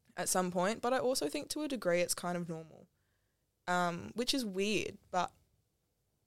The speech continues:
I think when your brain's craving that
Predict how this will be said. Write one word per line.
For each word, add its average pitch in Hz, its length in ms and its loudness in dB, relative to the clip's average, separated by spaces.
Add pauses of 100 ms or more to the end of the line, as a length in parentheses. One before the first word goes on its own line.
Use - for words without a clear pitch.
(500)
I 190 60 -4
think 202 200 0 (560)
when 185 140 -2
your 180 80 4
brain's 185 360 4
craving 175 520 2
that 156 180 0